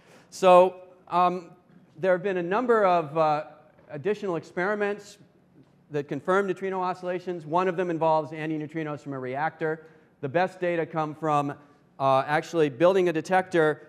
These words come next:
in the center of an array of nuclear power plants in Japan called CAMLAND, the experiment. And, um, and then here's a particular model here shown in the dotted line that runs through their data point,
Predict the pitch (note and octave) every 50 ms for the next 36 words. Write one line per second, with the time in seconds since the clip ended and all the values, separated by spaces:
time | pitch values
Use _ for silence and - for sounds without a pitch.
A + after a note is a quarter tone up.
0 | _ _ - D#3+ D3+ C#3+ C#3+ C3+ - - - G3+ G3+ G#3+ A3 G3 F3+ E3+ D#3+ D3
1 | D#3 D3+ D3+ C#3+ C#3 C3 C#3 D#3 E3+ F3+ F3+ F3+ F3 E3+ D#3 D3+ C#3+ B2+ C#3 D#3+
2 | E3 E3+ E3 D3+ C#3 D3 D#3+ D#3 D3+ D3+ D3 E3 D#3 D3 C#3 - - B2+ A2+ B2
3 | - - D#3 D#3+ E3 E3+ F3 F3+ F3 D3 - D3+ B2+ A#2 A#2 - - E3 F3 F#3
4 | E3+ C#3+ C3 A#2+ A#2 B2 A#2 A#2 B2 A2+ - - - C3+ B2 B2 B2+ B2 B2+ C3
5 | _ _ _ _ _ _ _ _ _ - D#3 D3 D3 C#3+ C#3+ C#3+ C#3 C3+ D3 C#3
6 | C3+ C3+ C3 C3 D3 - - - _ _ _ _ - C#3 C3 C3+ C#3+ C#3+ C#3 C3+
7 | C3 C3 C#3 C#3+ D#3+ E3 D#3+ C#3+ D#3 C#3+ - C3+ B2 - - F3+ F3+ F3+ E3+ D3+
8 | D3+ C#3+ C3 B2+ C3 C3+ C3+ C#3 C#3 C#3+ C#3 B2 D3 D3 C3+ - - D3+ C3+ C3+
9 | C3 B2+ B2 C3 B2+ B2+ B2+ B2+ B2+ C3 B2+ B2 B2 B2 A#2 - _ _ _ _
10 | B2 B2+ B2 B2 C3 B2+ C3+ C3+ C3+ C3 A#2+ - - C3+ C3+ C3+ B2 C3 B2 A2+
11 | C3 C3+ C#3 D3+ D#3 C#3+ - D#3+ D#3 D3+ D3+ D3 C#3+